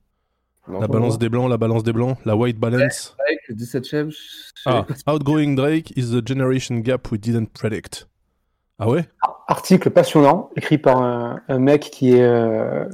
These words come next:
Speaker 1: Qui est de très, très
Speaker 3: journaliste musical au Asie Atlantique et sur Dot Magazine. Et en fait, il dit un peu ce que tu dis, Daz. C'est que, bon, alors Drake, oui, il est incontestablement le leader
Speaker 1: Bien
Speaker 3: de la
Speaker 1: sûr.
Speaker 3: décennie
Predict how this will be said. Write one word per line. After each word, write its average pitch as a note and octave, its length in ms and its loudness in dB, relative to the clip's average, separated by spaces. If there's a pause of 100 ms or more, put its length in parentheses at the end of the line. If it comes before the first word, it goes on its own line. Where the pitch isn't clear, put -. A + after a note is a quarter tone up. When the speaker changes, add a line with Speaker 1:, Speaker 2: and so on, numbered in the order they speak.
(120)
Speaker 1:
Qui - 100 -18
est - 20 -6
de G2+ 60 -2
très, - 180 -4
très D#3 140 -8
Speaker 3:
journaliste D3 340 6
musical D3 400 6
au B2 180 4
Asie B2 280 2
Atlantique C#3 560 -2 (440)
et - 40 -16
sur - 160 -2
Dot C3 180 4
Magazine. C3 340 4
Et C#3+ 40 6
en C3 60 4
fait, - 180 2
il D3+ 60 2
dit C3 100 4
un D3 60 4
peu E3+ 100 2
ce - 60 -6
que - 60 2
tu C3 140 0
dis, B2+ 100 2
Daz. D3 360 4 (500)
C'est - 160 -2
que, B2+ 220 6
bon, C3+ 220 6
alors A#2+ 180 2
Drake, D3 320 4
oui, D#3+ 160 4
il B2+ 80 4
est C3 180 0
incontestablement C#3+ 800 2
le B2 120 4
leader B2+ 580 2 (120)
Speaker 1:
Bien G#3 180 -8
Speaker 3:
de A#2 40 0
la A#2 80 0
Speaker 1:
sûr. A2 60 -4
Speaker 3:
décennie C#3 540 2